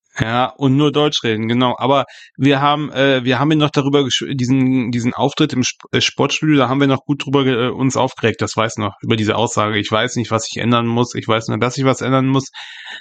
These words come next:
Das war schon, äh, da weiß noch, dass wir echt uns sich die Fußnägel aufgerollt haben, wir gesagt haben, „Oh Gott, oh Gott, oh Gott, hoffentlich, äh, geht das jetzt nicht in die falsche Richtung.“ Aber muss man sagen, also alles richtig gemacht.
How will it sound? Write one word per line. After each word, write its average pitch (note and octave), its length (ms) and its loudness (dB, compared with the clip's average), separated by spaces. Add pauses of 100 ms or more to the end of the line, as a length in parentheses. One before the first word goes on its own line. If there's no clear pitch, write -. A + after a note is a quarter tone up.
Das G#2 220 -4
war A2+ 180 2
schon, C#3+ 400 0
äh, C#3 340 2
da A#2+ 160 0
weiß C3+ 220 0
noch, C#3 100 -2
dass A2+ 200 -6
wir G#2+ 160 2
echt B2 240 0
uns C3 340 -4 (480)
sich C3 160 0
die - 80 -6
Fußnägel C#3 440 0
aufgerollt A#2+ 400 0
haben, A2+ 100 -2
wir B2 80 2
gesagt G#2+ 160 -6
haben, A2+ 200 -2
„Oh A#2 80 0
Gott, - 240 -2
oh B2+ 60 2
Gott, A#2 240 -2
oh B2+ 60 4
Gott, B2+ 240 0
hoffentlich, C3 480 -2
äh, B2+ 380 2
geht B2+ 160 -2
das B2 100 0
jetzt C3 180 -4
nicht B2 100 -2
in B2+ 60 2
die B2 80 2
falsche B2 320 -2
Richtung.“ C3 340 -2
Aber G#2+ 200 0
muss B2+ 220 0
man B2 120 0
sagen, D3+ 580 0 (440)
also C3 640 0
alles C3+ 340 0
richtig - 280 -2
gemacht. G#2 400 -6